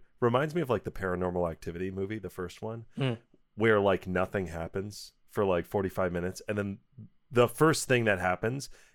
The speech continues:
Speaker 1: is so crazy compared to
Speaker 2: Right.
Speaker 1: the forty-five minutes of nothing happening that you've become, like, hypersensitive to it.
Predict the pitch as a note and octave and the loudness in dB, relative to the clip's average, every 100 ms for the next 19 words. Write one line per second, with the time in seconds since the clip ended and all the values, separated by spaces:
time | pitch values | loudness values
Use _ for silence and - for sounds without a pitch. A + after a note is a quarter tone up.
0 | _ B2+ G#2+ - - - A#2 C3+ - - | _ 2 2 2 0 6 6 6 0 0
1 | A2+ A2+ F2 - - - F#2 G2+ G2 A2+ | 2 2 -2 -8 -12 -10 0 2 6 4
2 | F2+ - G2+ G2+ G2+ F#2+ F#2+ - F#2 F2 | 2 0 0 0 0 0 -2 -2 -4 -6
3 | E2+ A2 G#2+ A#2 - C3 C3 B2+ _ _ | -6 -6 -4 -6 -6 -8 -10 -14 _ _
4 | _ _ _ B2 A2+ G#2 A2 - A2+ A2 | _ _ _ 2 4 4 0 -2 -2 2
5 | G#2+ G2+ F#2 - G2 F#2+ F2 - F2+ - | 2 4 2 2 -2 -2 -4 -4 -6 -6
6 | G#2+ A2 - B2+ | -6 -6 -4 -4